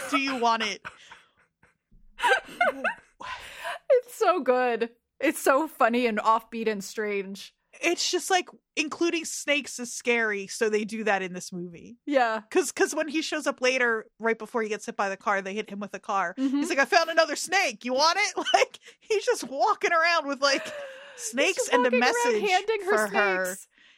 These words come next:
Speaker 1: It's so
Speaker 2: Yeah.
Speaker 1: funny.
Speaker 2: No
Speaker 1: "I found
Speaker 2: idea
Speaker 1: this
Speaker 2: what
Speaker 1: out
Speaker 2: that
Speaker 1: back. Do
Speaker 2: message
Speaker 1: you
Speaker 2: is.
Speaker 1: want it?"
Speaker 2: Oh my God. I know. I laughed really hard.
Speaker 1: Oh, it's so silly.
Speaker 2: Maybe,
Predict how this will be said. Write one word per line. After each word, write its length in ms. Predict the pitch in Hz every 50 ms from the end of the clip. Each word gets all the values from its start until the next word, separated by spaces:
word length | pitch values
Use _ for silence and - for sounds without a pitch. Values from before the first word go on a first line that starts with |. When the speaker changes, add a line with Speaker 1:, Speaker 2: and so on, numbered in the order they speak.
| _ _ -
Speaker 1:
It's 200 | 233 240 - -
so 380 | - - - - - 254 247
Speaker 2:
Yeah. 240 | 269 277 262 - - 277
Speaker 1:
funny. 520 | - - 208 196 202 196 180 170 196 - _
Speaker 2:
No 160 | 269 285 294
Speaker 1:
"I 40 | 311 339
found 80 | 403
Speaker 2:
idea 120 | - 339 320
Speaker 1:
this 80 | 277
Speaker 2:
what 100 | - 294
Speaker 1:
out 60 | 285
Speaker 2:
that 100 | 294 285
Speaker 1:
back. 100 | 277 277
Do 60 | 330 254
Speaker 2:
message 240 | 240 - - 247 262
Speaker 1:
you 100 | 247 233
Speaker 2:
is. 40 | 214
Speaker 1:
want 240 | 226 233 240 254 294
it?" 180 | 339 359 339 - _ _ _ _ _ _ _ - _ _ _
Speaker 2:
Oh 280 | 247 247 240 240 240 233
my 180 | 214 208 202 196
God. 480 | 196 202 196 196 190 190 190 190 185 - -
I 180 | - 190 214 214
know. 320 | 214 202 196 196 190 190
I 120 | - - 220
laughed 300 | 214 202 190 185 - -
really 180 | 180 185 180 202
hard. 300 | 208 180 180 190 196 - _ _ _ _ _ _ _ _ _ _ -
Speaker 1:
Oh, 160 | 190 196 190
it's 160 | 202 196 - -
so 420 | - - - 208 202 196 185 185
silly. 640 | - - - - 180 180 175 170 175 175 180 190 - _ _ _ _ _ _ _ _ _ _ _ _ _ _ _ _
Speaker 2:
Maybe, 320 | - 240 254 233 277 269